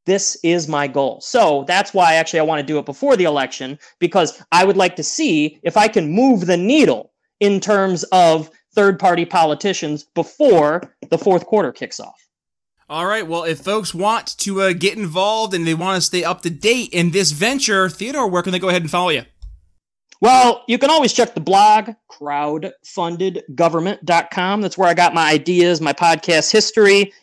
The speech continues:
Speaker 1: and, uh, you know, you can get an idea of where I'm coming from. But if you really wanna get down and dirty, mean streets of Twitter, at crowdfundedgov. And by the way, real quick, thirty seconds, I have a new goal on Twitter.
Speaker 2: Go with it. Hit me with it.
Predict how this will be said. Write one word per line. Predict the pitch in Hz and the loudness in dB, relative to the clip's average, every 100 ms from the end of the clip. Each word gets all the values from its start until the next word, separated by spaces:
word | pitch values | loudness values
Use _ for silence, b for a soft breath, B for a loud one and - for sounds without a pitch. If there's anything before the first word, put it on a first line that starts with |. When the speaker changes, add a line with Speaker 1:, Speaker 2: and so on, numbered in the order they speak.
| _ | _
Speaker 1:
and, | 175 175 170 170 | 0 2 2 2
uh, | 185 | 2
you | 220 | 2
know, | 196 | 2
you | |
can | 196 | 2
get | 214 196 | 2 2
an | |
idea | 175 175 180 | 2 4 4
of | 170 | 4
where | 170 165 | 2 2
I'm | 156 | 0
coming | 180 156 143 | -2 -2 -2
from. | - 185 160 156 b b - | 0 2 2 -2 b b 2
But | 233 185 165 - _ | 4 4 2 -6 _
if | 175 170 | -4 2
you | 180 | 4
really | 226 240 | 6 6
wanna | 220 214 | 6 4
get | 214 202 | 2 2
down | 208 202 | 2 2
and | 185 | 2
dirty, | 165 196 196 202 - _ | 2 4 4 2 -2 _
mean | 175 233 226 | 4 4 4
streets | 214 220 214 - | 0 -2 -2 0
of | 175 | -4
Twitter, | - 214 202 202 196 B - | 0 0 2 2 -2 B 2
at | 208 226 - | 4 2 -2
crowdfundedgov. | - 202 196 190 - 196 185 156 190 214 190 | -2 2 4 2 0 0 2 4 4 4 0
And | 151 | 0
by | 185 | 2
the | 190 | 4
way, | 156 | 0
real | 135 202 196 | 2 2 2
quick, | 190 135 | -2 -4
thirty | - 175 | -4 -4
seconds, | 175 180 180 170 | -2 -4 -4 -2
I | 156 | 0
have | 165 156 | 2 2
a | 143 | 0
new | 160 180 170 | 0 2 0
goal | 147 170 160 143 | 2 4 4 2
on | 131 | -2
Twitter. | 131 147 123 - _ _ _ _ _ _ _ _ _ _ _ _ | -4 -4 -4 -10 _ _ _ _ _ _ _ _ _ _ _ _
Speaker 2:
Go | 147 | -6
with | 165 | -6
it. | 147 143 | -8 -10
Hit | 175 | -10
me | 170 | -8
with | |
it. | 151 | -8